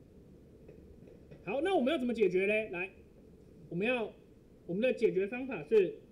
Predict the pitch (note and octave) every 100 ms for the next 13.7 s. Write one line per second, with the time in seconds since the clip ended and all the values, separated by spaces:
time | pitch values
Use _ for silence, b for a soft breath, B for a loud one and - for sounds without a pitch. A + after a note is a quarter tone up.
0 | - - - - - - - - - -
1 | - - F3+ F3+ G3 A3+ D#4+ C#4+ - G#3+
2 | A3 A3 G#3 D4+ F4 F4 E4 D4 F3 G3
3 | G#3 C#4 C#4+ C#4+ C4 - A3 F3+ G3+ F#3+
4 | D3+ C#3 A3 G3+ C#3+ D#3 E3+ F3 E3+ D3
5 | A#2 A2 - D3 G3+ G#3 G3+ G3+ D#3+ E3
6 | E3 C#3 D#3+ A#2 - - - - - -
7 | - - - F3+ G3+ - D#4 A3+ F#3+ G#3+
8 | A#3 G#3+ D4 B3 A3+ G#3+ D#3 C3 E3+ C#3
9 | D#3+ B2+ - - - - - A3+ G4+ G4
10 | A3 G3+ A3 A#3 G#3 A3+ F#3 - - -
11 | - - - - C#4+ C4 G#3+ D4 A3+ F#3
12 | A3+ G#3+ F3+ E3+ A#3 A#3+ A#3 A3+ C4 A3+
13 | A3 G#3+ G3+ F3 C3 D3+ C#3